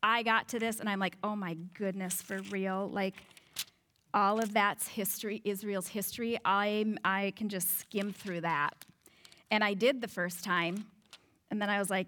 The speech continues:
"Yeah, that actually feels wrong." <laughs> And when you go back, um, there's a lot of detail in there.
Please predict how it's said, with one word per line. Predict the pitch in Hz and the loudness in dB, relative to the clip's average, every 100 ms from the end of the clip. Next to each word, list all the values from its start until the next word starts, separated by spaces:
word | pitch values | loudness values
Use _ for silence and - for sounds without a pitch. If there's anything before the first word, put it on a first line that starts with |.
| - | -4
"Yeah, | 202 202 | -6 -4
that | 185 185 185 | -4 -4 -4
actually | 202 202 - 208 | -4 -6 -8 -8
feels | - 190 165 185 | -6 -6 -6 -6
wrong." | 160 160 165 185 - _ - | -4 -4 -4 -8 -10 _ -14
<laughs> | 196 - - _ - - - - _ _ _ - | -12 -12 -16 _ -20 -20 -20 -20 _ _ _ -2
And | 233 214 | 0 2
when | 220 | 0
you | 208 | 0
go | 196 202 | 0 0
back, | 185 226 214 160 190 - - _ | 2 2 2 2 -4 -14 -20 _
um, | 190 180 170 170 - _ - | 0 2 0 -4 -10 _ -8
there's | 190 330 302 | -4 -2 0
a | |
lot | 214 196 208 208 226 240 - | -2 -2 2 2 2 -2 -6
of | 226 196 - _ _ 190 180 | -6 -6 -14 _ _ -16 -8
detail | 214 233 - 208 - | -6 -6 -6 -6 -4
in | 160 165 | -6 -6
there. | 147 - - | -8 -10 -12